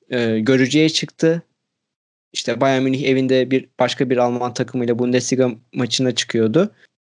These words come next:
Ondan önceki gün tabii, e, fotoğraflarla bu forma tanıtıldı. Adidas'ın son birkaç yıldır yaptığı bir, e, pazarlama yöntemi bu. As-, yani Nike ve Adidas'ın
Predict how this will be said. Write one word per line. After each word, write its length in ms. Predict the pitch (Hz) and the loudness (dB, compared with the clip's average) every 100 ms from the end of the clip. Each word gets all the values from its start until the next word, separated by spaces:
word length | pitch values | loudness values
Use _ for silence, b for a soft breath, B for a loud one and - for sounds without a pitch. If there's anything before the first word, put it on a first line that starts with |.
| _ - | _ 0
Ondan 340 | 156 160 165 | 4 4 4
önceki 400 | 160 147 147 156 | 4 2 2 0
gün 160 | 151 147 | 2 0
tabii, 240 | 156 143 | 0 0
e, 480 | 147 143 135 127 127 | 0 2 2 2 0
fotoğraflarla 920 | 127 143 151 143 139 147 135 139 135 | 0 0 2 0 2 0 2 2 0
bu 80 | 139 | -2
forma 340 | 131 135 131 127 | 0 2 2 0
tanıtıldı. 720 | 143 135 127 127 113 151 165 | -2 -2 -2 -4 -2 -2 -2
Adidas'ın 460 | 139 131 131 131 139 | -2 0 -2 -2 -4
son 260 | - 131 | -2 -2
birkaç 340 | 131 143 131 135 | -2 -4 -2 -2
yıldır 200 | 123 123 | -2 0
yaptığı 540 | 120 120 - 135 127 | 0 0 -2 0 2
bir, 200 | 127 120 | 0 0
e, 340 | 123 110 110 - _ _ | 0 0 -2 -4 _ _
pazarlama 580 | - 127 131 123 131 139 | -2 2 2 2 2 2
yöntemi 520 | 127 110 110 107 107 | 0 -2 -4 -4 -4
bu. 220 | 131 175 - | -2 -4 -6
As-, 280 | - 123 117 _ | -8 -8 -8 _
yani 220 | 120 110 | -2 0
Nike 320 | 123 117 120 117 | 0 -2 0 0
ve 60 | |
Adidas'ın 540 | - 117 110 - 110 | 0 0 -2 -4 -6